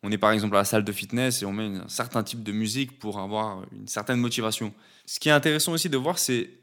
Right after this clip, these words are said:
la musique comme un stimulateur cérébral, comme un stimulateur pour votre cerveau lors des moments où vous travaillez, vous êtes focus,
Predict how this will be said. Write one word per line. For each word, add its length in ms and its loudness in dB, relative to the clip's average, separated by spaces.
la 160 2
musique 560 -2
comme 160 -2
un 60 -2
stimulateur 720 -2
cérébral, 640 -4
comme 160 -14
un 240 -12
stimulateur 880 -4
pour 100 -2
votre 180 2
cerveau 560 0
lors 420 0
des 240 -4
moments 380 0
où 20 0
vous 160 -6
travaillez, 480 0
vous 160 -4
êtes 100 -10
focus, 600 -6